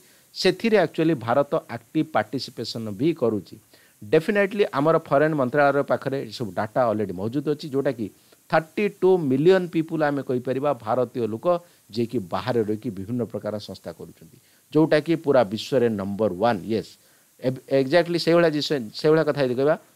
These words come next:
ସେଭେଣ୍ଟି ବିଲିୟନ ଡଲାର, ସତର ବିଲିୟନ ଡଲାର ଯୋଉଟାକି ଭାରତୀୟମାନେ ବାହା-, ଭାରତକୁ ପଠଉଛନ୍ତି, ବାହାରେ ରହିକି ବିଭିନ୍ନ ପ୍ରକାର ବିଜନେସ୍ କରିକି, ବିଭିନ୍ନ ପ୍ରକାର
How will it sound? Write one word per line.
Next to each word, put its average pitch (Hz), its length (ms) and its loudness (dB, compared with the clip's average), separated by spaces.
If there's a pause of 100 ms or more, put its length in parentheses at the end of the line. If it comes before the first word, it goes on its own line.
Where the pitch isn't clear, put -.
ସେଭେଣ୍ଟି 175 480 2
ବିଲିୟନ 156 420 4
ଡଲାର, 123 340 2 (360)
ସତର 170 480 -2
ବିଲିୟନ 143 560 2
ଡଲାର 127 380 4
ଯୋଉଟାକି 135 500 -2
ଭାରତୀୟମାନେ 127 880 -2
ବାହା-, 107 440 -4
ଭାରତକୁ 127 420 -4
ପଠଉଛନ୍ତି, 143 640 -4 (440)
ବାହାରେ 120 400 4
ରହିକି 131 320 0
ବିଭିନ୍ନ 120 340 0
ପ୍ରକାର 135 320 -4
ବିଜନେସ୍ 117 360 -4
କରିକି, 131 220 -10
ବିଭିନ୍ନ 117 300 -4
ପ୍ରକାର 117 300 -6